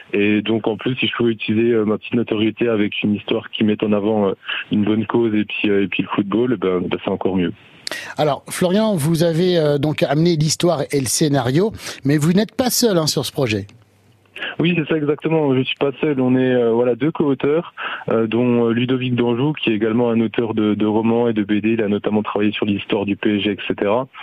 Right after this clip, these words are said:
Speaker 1: Euh, il y a Alessio Zono, qui est le d-, dessinateur, donc un dessinateur italien, et, euh, Aya Kaktevic, qui est la coloriste de la B D, donc, parce que, ben, on dessine en noir et blanc et ensuite on,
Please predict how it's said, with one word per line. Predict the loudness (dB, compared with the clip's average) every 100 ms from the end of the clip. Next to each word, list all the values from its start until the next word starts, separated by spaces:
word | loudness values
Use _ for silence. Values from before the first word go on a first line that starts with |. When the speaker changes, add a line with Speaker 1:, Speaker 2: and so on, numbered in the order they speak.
| -8 -8 -4
Speaker 1:
Euh, | 0 2 2
il | 2
y | 2
a | 2
Alessio | 0 -2 -2 0
Zono, | 0 -2
qui | -2 -2
est |
le | -2
d-, | -4 -2
dessinateur, | -2 -2 0 0 0 0 -2 0
donc | -2 -2
un |
dessinateur | -2 -2 0 0 -2 -6 -6
italien, | -4 -2 0 -2 -6 -14 -10 -8 -8 -4
et, | 0 2 2
euh, | 2 0
Aya | 0 0 0
Kaktevic, | -4 -4 -2 0 0 -2 -4 -4 -6
qui | 0 0
est |
la | 0
coloriste | 0 0 0 -2 -6 -12 -6
de | -2
la | 0 2
B | 0
D, | 0 0
donc, | 0 -2 -4 -6
parce | -4
que, | -4
ben, | 0
on | 0 0
dessine | -2 0 0
en | 2
noir | 2 2
et | 0
blanc | 0 2
et | 2
ensuite | 0 -2 -2
on, | -2